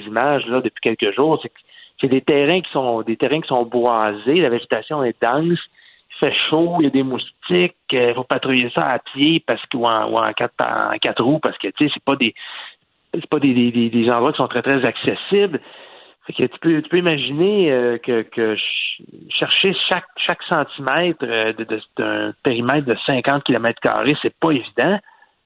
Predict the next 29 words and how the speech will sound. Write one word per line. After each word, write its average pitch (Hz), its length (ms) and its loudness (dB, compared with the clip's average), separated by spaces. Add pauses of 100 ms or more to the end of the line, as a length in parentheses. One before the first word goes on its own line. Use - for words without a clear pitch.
Euh, 104 480 2 (380)
dans 127 160 2
les 131 100 2
derniers 139 400 2
jours, 170 140 4
on 143 80 2
nous 123 100 -2
disait, 135 220 0
bon, 135 320 0
des, 110 200 -4
des 107 120 -4
caméras 131 420 2
thermiques 127 540 0
avec 117 260 0
des 110 240 2
drones, 135 640 2 (460)
un 127 240 2
avion 139 720 2
qui - 100 -14
survolait 123 400 0
le 120 140 -4
secteur, 147 760 0
évidemment 123 380 0
des 131 160 2
maîtres 127 340 0 (320)
chiens. 156 320 -2 (920)
Et 113 120 2
là, 185 140 4
ben, 127 200 0